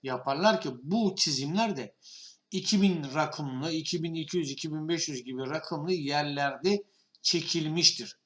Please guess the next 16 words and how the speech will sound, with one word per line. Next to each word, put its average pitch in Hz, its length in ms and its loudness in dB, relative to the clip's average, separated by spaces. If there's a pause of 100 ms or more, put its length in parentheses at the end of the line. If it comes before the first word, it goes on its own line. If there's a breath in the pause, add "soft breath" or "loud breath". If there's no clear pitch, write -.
(100)
Ya 151 160 -2
çizilmiştir, 175 640 2
pardon. 135 320 2 (640 loud breath)
Kayalara 160 480 0
çizilmiştir. 147 680 -4 (440 loud breath)
Peki 175 380 2
ne 175 80 6
olabilir 135 680 4
bu? 202 200 -4 (120)
Ona 165 260 0
bakalım 131 460 -2
bir. 196 140 -4 (1120)
Olsa 190 320 4
olsa 170 340 2
bu 151 180 0
olur. 101 180 -6